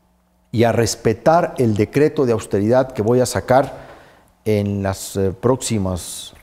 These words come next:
días, junto con un plan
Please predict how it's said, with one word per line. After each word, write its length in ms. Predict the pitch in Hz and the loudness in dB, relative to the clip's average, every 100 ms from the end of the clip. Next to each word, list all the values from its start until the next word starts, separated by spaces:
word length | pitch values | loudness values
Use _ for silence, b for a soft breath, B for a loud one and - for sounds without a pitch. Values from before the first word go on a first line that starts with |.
| - | -8
días, 560 | 98 139 - - - - _ _ _ B B B B B B - | 0 2 2 -2 -12 -16 _ _ _ B B B B B B -2
junto 760 | - 156 160 160 202 277 - - - _ _ _ _ _ | 4 4 4 4 0 0 -14 -20 -20 _ _ _ _ _
con 220 | 110 110 | 2 4
un 140 | 160 | 2
plan 460 | 165 143 143 180 208 | 4 4 4 2 -4